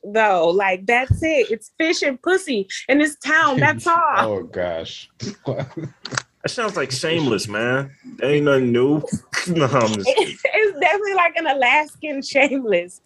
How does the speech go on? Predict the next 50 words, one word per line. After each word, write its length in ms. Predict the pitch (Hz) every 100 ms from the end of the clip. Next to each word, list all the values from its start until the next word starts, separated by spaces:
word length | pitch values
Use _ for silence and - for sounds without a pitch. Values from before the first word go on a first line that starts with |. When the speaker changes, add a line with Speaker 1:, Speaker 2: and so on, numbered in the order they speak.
| - - -
Speaker 1:
Uh, 380 | 160 262 240 220
but 160 | 220 320
it 140 | 370
was 260 | 370 330 233
really 360 | 254 311 294
good. 280 | 220 233 190
I, 400 | 151 - 208 208 -
I 120 | 208 214
liked 340 | 208 190 -
it. 160 | 139 - - -
I, 180 | 180 175
like 180 | 196 214
I 60 | 226
said, 180 | 226 208
it, 240 | 196 - - -
it 100 | 214
started 340 | - 220 240
off 180 | 233 220
slow 560 | - - 226 208 196 -
and 140 | 170
it 160 | 180 214 -
picked 260 | 254 269 -
up 160 | 208 -
speed. 440 | - - 226 208
And 180 | 190 185
once 220 | 190 196
it 120 | 196 190
picked 260 | 196 -
up, 160 | 196 170
I 200 | 151 165
was 200 | 165 156 147 151 151
real 260 | 165 180 160
into 420 | 156 151 143 110
it. 160 | 80 - _ _ _ _ _ _ _ _ _ _ _ _ _
Speaker 3:
Okay, 380 | 175 131 107 117 - -
I'll 180 | 127 131
add 220 | 135 123
that 180 | 120 101
to 100 | 113
the 80 | 87
list. 380 | 82 - - -
I 80 | 101
think 240 | 123 117
so 220 | - 120
far 260 | 117 120 107
on 100 | 101
my 140 | 98 -
Amazon 500 | 98 98 92 90 85
Prime 380 | - 92 87 85
list, 300 | 85 82